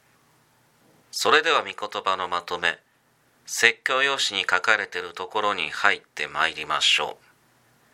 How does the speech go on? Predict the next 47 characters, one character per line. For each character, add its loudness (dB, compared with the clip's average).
使 4
徒 0
言 2
行 -12
録 -14
二 -4
章 0
一 -4
節 0
の -2
御 -6
言 -12
葉。 -4
「五 4
十 0
歳 6
の -10
日 -10
が -6
来 -16
て、 -12
一 0
同 2
が 0
一 0
つ -4
に 2
な 4
っ -10
て 0
集 -8
ま 2
っ -6
て -2
い -4
る -16
と。」 -14
問 0
い。 -20
こ 0
の 4
時 0
弟 4
子 -2
た -2
ち -6
は -4